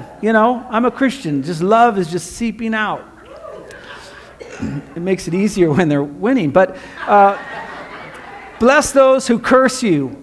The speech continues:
Pray for those who mistreat you." Jesus takes this to an entirely new level, this level of love. You know why? Because when Jesus was up, however it looked up there with the Trinity, and he looked down,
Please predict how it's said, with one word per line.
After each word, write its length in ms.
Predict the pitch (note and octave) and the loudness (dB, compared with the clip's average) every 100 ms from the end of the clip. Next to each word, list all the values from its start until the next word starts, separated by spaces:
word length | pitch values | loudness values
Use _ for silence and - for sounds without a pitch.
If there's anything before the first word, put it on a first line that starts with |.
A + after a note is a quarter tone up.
| - | -6
Pray 260 | - C4 C4+ | 2 4 4
for 160 | - A3+ | 4 4
those 280 | A3+ G#3+ | 6 4
who 120 | A3+ G#3+ | 2 2
mistreat 640 | G3 G3+ - A3+ G#3 - | 2 -2 -2 -2 -2 -6
you." 240 | C#3 G#2+ - - - - | -6 -6 -12 -20 -20 0
Jesus 400 | C#4+ D#4+ F4+ - | 4 6 4 2
takes 340 | - D4 A#3 | 2 2 2
this 240 | - C4 - | 2 2 2
to 140 | - A#3 | 2 4
an 80 | |
entirely 760 | G3+ F#3+ - A3+ C4 C#4+ C4+ B3 | 4 0 -2 2 4 4 4 6
new 680 | G3+ A3 C#4+ D4 D4 - - | 6 6 6 4 2 -2 -4
level, 640 | E3 G#3+ B3+ E3+ C3+ A2+ C3+ | 2 6 6 4 -2 -2 2
this 260 | F#3 - | 2 4
level 320 | G3+ A#3+ A#3+ | 4 4 4
of 160 | A3 D#3+ | 2 4
love. 420 | G#3+ G3 C3+ - - | 4 4 2 -4 -4
You 140 | G3 B3 | 2 4
know 180 | C#4+ C4+ | 6 4
why? 540 | A#3+ A#3+ C4 C4+ C4+ - - - - | 4 4 0 -2 -4 -12 -20 -20 -6
Because 320 | A3 A#3+ G#3 | -2 0 2
when 160 | A#3+ A3 | 2 2
Jesus 720 | E3 C4+ D#4+ D4 D#4 - - | 4 4 4 4 -2 -2 -6
was 260 | G#3 A3+ A3+ | 2 2 4
up, 460 | A#3 B3+ C4 - - - _ | 4 4 2 -6 -20 -20 _
however 520 | - G#3+ B3+ C#4 C#4 | -2 2 4 6 6
it 200 | B3+ B3+ | 4 2
looked 340 | A3+ B3+ B3+ - | 2 2 2 0
up 280 | G3+ G3 | 0 2
there 340 | F3 G3 G3 G#3 | 4 4 4 2
with 300 | G#3 F#3+ F3+ | 4 4 4
the 80 | F#3 | 0
Trinity, 680 | B3+ C#4 A#3+ D#3+ E3 G#3 - - - | 2 4 4 2 0 -2 -12 -16 0
and 100 | G3+ | 4
he 140 | A3 A#3 | 6 6
looked 260 | C#4 F#3+ | 4 2
down, 600 | D3+ C4 C#4 A#3+ F#3 F#3 | 2 4 6 4 4 0